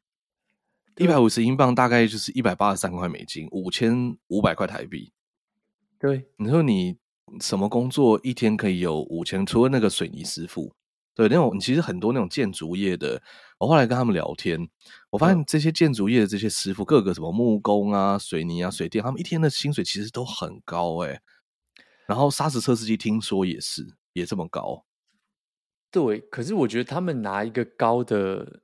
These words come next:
Speaker 1: 薪水是合理的事情。
Speaker 2: 欸，对，对，对，对，对，对，他们合理。我只想说，哇，乞丐跟他们薪水一样，我觉得蛮猛的。
Speaker 1: <laughs>
Speaker 2: 可能他靠面子赚钱吧。
Speaker 1: 因为，<laughs> 因为他们就是要，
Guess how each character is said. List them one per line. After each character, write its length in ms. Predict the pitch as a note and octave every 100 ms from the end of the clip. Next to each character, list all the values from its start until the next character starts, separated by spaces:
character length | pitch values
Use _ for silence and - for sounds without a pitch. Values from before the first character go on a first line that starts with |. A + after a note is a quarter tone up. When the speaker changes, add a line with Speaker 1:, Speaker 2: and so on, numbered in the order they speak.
| _
Speaker 1:
薪 280 | - B2 B2
水 180 | A#2+ F2+
是 180 | G#2+
合 300 | G#2+ - F#2
理 200 | G2 G2+ -
的 100 | F#2+
事 120 | -
情。 80 | C3+
Speaker 2:
欸， 20 |
对， 100 | F3+
对， 120 | F3+
对， 100 | F3
对， 320 | E3 D#3 D3+
对， 20 |
对， 120 | C#3+ A2+
他 100 | C#3
们 80 |
合 140 | G#2 F#2
理。 160 | F#2
我 100 | G#2
只 80 | D#3+
想 100 | C3+
说， 120 | A2+
哇， 180 | B2+ B2
乞 160 | - -
丐 60 |
跟 120 | G#2+ A2+
他 80 |
们 100 | A2+ G#2
薪 120 | G2
水 160 | F2
一 80 | C#2
样， 160 | E2+ E2+
我 120 | F#2
觉 100 | E2+
得 220 | G2 F#2 D2+
蛮 180 | D#2 -
猛 120 | D#2+ -
的。 200 | - - - - -
Speaker 1:
<laughs> 280 | - - -
Speaker 2:
可 120 | C3
能 80 | E3+
他 40 |
靠 160 | F3 F3+
面 220 | E3+ C#3
子 80 | G#2+
赚 220 | B2 G2+
钱 180 | - C2
吧。 340 | C#2+ B1 - _ - _ _ - -
Speaker 1:
因 60 | G3
为， 80 | - - E3+ - C#3+ _ _ _ _ _ _ _ _ -
<laughs> 720 | C4+ - - - B3+ C4 A3+
因 20 | -
为 100 | B3+
他 140 | C4
们 160 | B3 G3+
就 140 | G#3+
是 220 | G3+ G#3+
要， 200 | A3 G#3+